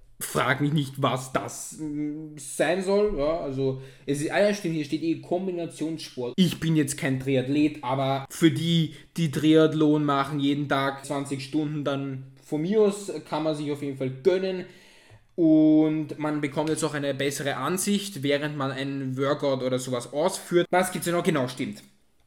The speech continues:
Medikamente. Ihr kennt das ja. Die Leute,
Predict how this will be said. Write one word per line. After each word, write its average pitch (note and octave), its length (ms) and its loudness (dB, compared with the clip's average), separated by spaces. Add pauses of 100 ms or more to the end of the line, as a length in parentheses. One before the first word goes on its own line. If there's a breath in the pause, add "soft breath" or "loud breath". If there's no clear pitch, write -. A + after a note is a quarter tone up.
(300)
Medikamente. E3+ 840 0 (180)
Ihr E3+ 140 2
kennt C3+ 300 -2
das G#2+ 160 -8
ja. F#2+ 200 -10 (540 loud breath)
Die A3+ 100 4
Leute, F#3+ 300 8